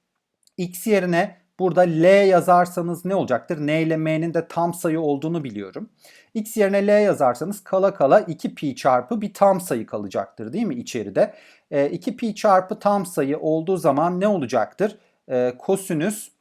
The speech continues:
iki pi çarpı tam sayı neye eşittir? Kosinüs iki pi'nin ben neye eşit olduğunu biliyorum. E, bire eşit olduğunu biliyorum, değil mi? Dolayısıyla iki pi çarpı tam sayı da, yani dört pi de olsa, beş, e, altı pi de olsa bu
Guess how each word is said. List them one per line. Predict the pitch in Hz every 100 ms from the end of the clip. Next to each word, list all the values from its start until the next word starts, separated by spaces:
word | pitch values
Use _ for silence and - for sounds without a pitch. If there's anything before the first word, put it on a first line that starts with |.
| _ -
iki | - - -
pi | - 156
çarpı | - 165 131 - 139
tam | - 175 180
sayı | - 123 135 220 - _ _
neye | 170 196
eşittir? | 165 - - 180 180
Kosinüs | 165 - 147 -
iki | 165 175
pi'nin | - 156 156 160
ben | 147 151
neye | 160
eşit | 175 - 127
olduğunu | 104 113 104
biliyorum. | 101 104 156 240 - - - _ _
E, | 143 139 123
bire | 185 262
eşit | 160 - -
olduğunu | 110 107 98
biliyorum, | 98 98 135
değil | 202
mi? | 98 _ _ _ 147
Dolayısıyla | 165 196 196 196
iki | - 202
pi | 196
çarpı | 170 151 147 254
tam | - 226 214
sayı | - 190 180
da, | 113 -
yani | 123 104 160
dört | 175 175 -
pi | 127
de |
olsa, | 104 - 107
beş, | 151 143 -
e, | 135
altı | 127 135 139 147
pi | - 127
de | 104
olsa | 107 208 170
bu | 220 233